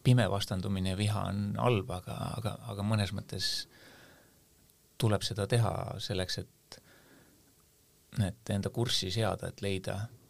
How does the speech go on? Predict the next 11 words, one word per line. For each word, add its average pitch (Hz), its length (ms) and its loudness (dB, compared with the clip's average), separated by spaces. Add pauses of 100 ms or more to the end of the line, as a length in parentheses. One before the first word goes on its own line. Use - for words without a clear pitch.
(120)
kes - 260 0
sa 95 100 0 (260)
ise 101 240 -2 (240)
oled 101 400 -4
ja - 140 -8 (1500)
et 107 160 -6
millised 101 380 -2
on 98 100 -2
su 110 80 -4
vaated 104 460 0
ja - 100 -2